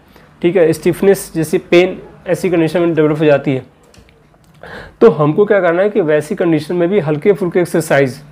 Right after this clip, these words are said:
ज़्यादा नहीं लेकिन हल्के फुल्के exercise जो कि easy वे में हो, जिसमें इरप्शन मतलब, आ, टूटे ना, जो ligaments है या tendons है या और जो वहाँ के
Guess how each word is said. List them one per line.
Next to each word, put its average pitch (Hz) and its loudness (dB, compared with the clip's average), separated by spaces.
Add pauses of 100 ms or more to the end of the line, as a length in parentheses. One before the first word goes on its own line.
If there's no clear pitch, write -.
(100)
ज़्यादा 156 2
नहीं 175 2 (460)
लेकिन 165 4
हल्के 165 2
फुल्के 196 0
exercise 180 0
जो 185 2
कि 208 -4
easy 175 2
वे 196 4
में 196 4
हो, 196 2
जिसमें 170 2
इरप्शन 180 -2 (240)
मतलब, 170 0 (440)
आ, 143 4 (280)
टूटे 196 6
ना, 156 2 (420)
जो 165 0 (360)
ligaments 165 4
है 156 4
या 151 4
tendons 170 0
है 156 2
या 160 0
और 165 4
जो 170 0
वहाँ 165 0
के 170 4